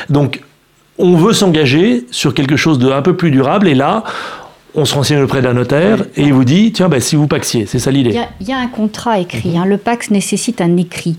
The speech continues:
Speaker 1: Mhm.
Speaker 3: Alors que ce soit, euh, un pacs régularisé en mairie ou un pacs régularisé chez le notaire, de toute façon, il y a un écrit.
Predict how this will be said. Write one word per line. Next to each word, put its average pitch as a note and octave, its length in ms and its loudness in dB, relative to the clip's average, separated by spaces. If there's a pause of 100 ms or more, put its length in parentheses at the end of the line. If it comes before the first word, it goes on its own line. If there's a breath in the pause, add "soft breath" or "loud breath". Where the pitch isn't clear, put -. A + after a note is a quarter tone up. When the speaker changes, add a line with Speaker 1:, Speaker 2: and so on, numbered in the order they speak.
Speaker 1:
Mhm. A2+ 220 -4
Speaker 3:
Alors E3+ 200 0
que G#3 100 -2
ce G#3+ 180 -4
soit, G#3+ 420 -4 (400 loud breath)
euh, E3 220 0
un F3 140 2
pacs G3 600 -4 (120)
régularisé F3+ 680 -2
en E3+ 60 0
mairie A3 340 2
ou G#3 120 0
un E3+ 100 0
pacs F#3+ 220 -4
régularisé F3+ 520 -2
chez F3+ 160 -6
le E3+ 60 0
notaire, C4 200 0
de A3 100 0
toute C#4 220 -4
façon, B3 280 0
il A3+ 80 2
y G#3+ 40 2
a G3 40 0
un F#3+ 100 0
écrit. F3 340 -6